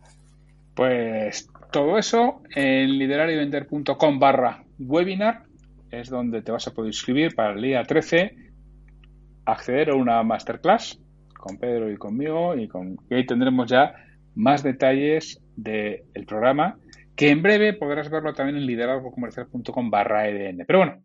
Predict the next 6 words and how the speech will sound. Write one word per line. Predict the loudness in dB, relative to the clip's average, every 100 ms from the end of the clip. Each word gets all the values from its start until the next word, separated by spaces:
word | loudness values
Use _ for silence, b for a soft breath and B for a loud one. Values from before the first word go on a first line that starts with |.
| -14 -8
eso | -6 0 0 0 _ _ _ -6
ya, | 2 4 4 2 -4 -8 _ _ _ _ -12
ya | -2 0
irá | 2
viniendo. | 0 -6 -14 -18 -18 _ _ _ _ -2
Hoy | 0 0